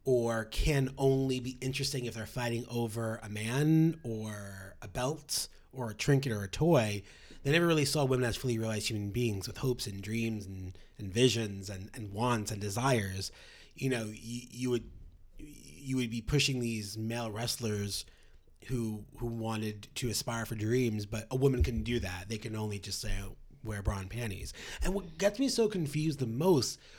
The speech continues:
was there was a, a, a chunk of time in the middle, mid thousands where we were watching almost a small renaissance of the women's,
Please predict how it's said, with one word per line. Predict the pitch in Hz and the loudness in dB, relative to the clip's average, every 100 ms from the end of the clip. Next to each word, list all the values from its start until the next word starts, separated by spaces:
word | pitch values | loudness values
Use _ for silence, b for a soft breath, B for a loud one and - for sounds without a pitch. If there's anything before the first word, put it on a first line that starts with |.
| b | b
was | - 143 | 4 4
there | 220 | 6
was | 233 | 6
a, | 160 120 - - - | 4 2 -12 -20 -4
a, | 143 127 - | -4 -2 -2
a | 131 | -4
chunk | - - 185 226 | 0 0 2 0
of | - - | -2 -8
time | - 143 139 107 98 98 98 - - | -4 0 0 0 -2 -6 -10 -12 -4
in | 117 | -2
the | 113 | 0
middle, | 117 127 139 139 | 2 4 4 4
mid | 123 135 - | 2 0 -2
thousands | 120 120 107 92 90 98 b b b b b | -4 -4 -4 -8 -8 -10 b b b b b
where | 165 | -2
we | 170 | 0
were | 160 175 | 0 0
watching | 151 143 190 - 233 220 | 2 0 0 2 2 2
almost | 139 160 160 | 2 2 2
a | 123 | -2
small | - - - 143 147 156 | -2 -2 -2 0 2 2
renaissance | 131 131 139 120 107 - | 2 2 2 0 -4 -6
of | 113 | -6
the | |
women's, | 113 117 107 107 98 - | -2 -2 -2 -4 -6 -10